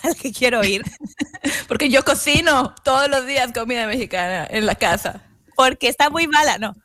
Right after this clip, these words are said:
Speaker 1: Porque no es auténtica,
Speaker 2: También.
Speaker 1: porque es como que llega así, "Ay, ay, ta-, Tabasco es la única salsa disponible", o sea, como que lugares así <laughs> falsos.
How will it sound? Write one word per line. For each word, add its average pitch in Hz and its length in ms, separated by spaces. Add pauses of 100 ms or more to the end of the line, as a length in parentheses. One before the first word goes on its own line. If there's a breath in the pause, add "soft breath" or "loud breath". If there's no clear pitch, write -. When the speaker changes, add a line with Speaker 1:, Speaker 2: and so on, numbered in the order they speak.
(160)
Speaker 1:
Porque 247 280
no 233 100
es 262 120
auténtica, 226 800
Speaker 2:
También. 214 120
Speaker 1:
porque 202 220
es 220 80
como 214 220
que 185 160
llega 185 240
así, 196 220
"Ay, 214 300 (120)
ay, 202 260
ta-, 196 160 (140)
Tabasco 202 460
es 214 60
la 196 120
única 196 260
salsa - 380
disponible", - 560
o - 80
sea, 170 100
como 226 260
que - 140
lugares 247 460
así 294 180
<laughs> 294 160
falsos. 226 380